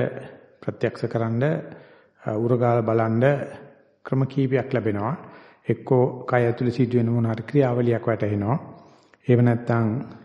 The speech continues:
තමන්ගේ කයේ බර පොළොවට වැදිලා තියෙන තැන ඉඳගෙන ඉන්නකොට ඉඳගෙන ඉන්න ආසනයක සුවිශේෂයි.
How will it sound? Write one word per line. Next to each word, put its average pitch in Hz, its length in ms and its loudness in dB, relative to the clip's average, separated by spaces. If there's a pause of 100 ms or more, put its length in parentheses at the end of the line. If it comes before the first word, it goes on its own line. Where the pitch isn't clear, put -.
(320)
තමන්ගේ 117 320 2
කයේ 117 340 2
බර 110 260 0 (800)
පොළොවට 120 420 2 (840)
වැදිලා 127 320 4
තියෙන 117 280 -2
තැන 113 220 2 (600)
ඉඳගෙන 127 300 4
ඉන්නකොට 123 400 4 (760)
ඉඳගෙන 120 280 4
ඉන්න 120 140 4
ආසනයක 123 520 -2
සුවිශේෂයි. 120 680 2